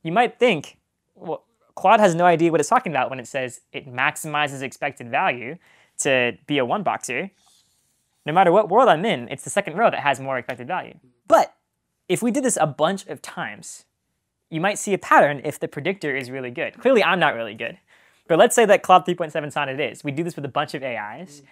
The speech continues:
Speaker 1: and it's just really good at telling. Maybe it even looks at,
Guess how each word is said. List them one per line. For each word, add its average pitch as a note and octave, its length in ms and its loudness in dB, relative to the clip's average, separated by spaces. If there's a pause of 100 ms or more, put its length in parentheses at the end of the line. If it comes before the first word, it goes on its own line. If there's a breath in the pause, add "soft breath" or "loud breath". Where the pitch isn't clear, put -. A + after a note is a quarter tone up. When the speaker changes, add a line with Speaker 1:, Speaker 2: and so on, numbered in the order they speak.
(300 soft breath)
Speaker 1:
and E3+ 120 -2
it's G3 100 -8
just G3+ 180 -8
really F3+ 500 -4
good F3+ 340 -2
at D3+ 180 0
telling. F3+ 260 -6
Maybe F#3+ 200 0
it A#3 60 0
even G3+ 240 -2
looks F3 300 -6
at, D3 200 -4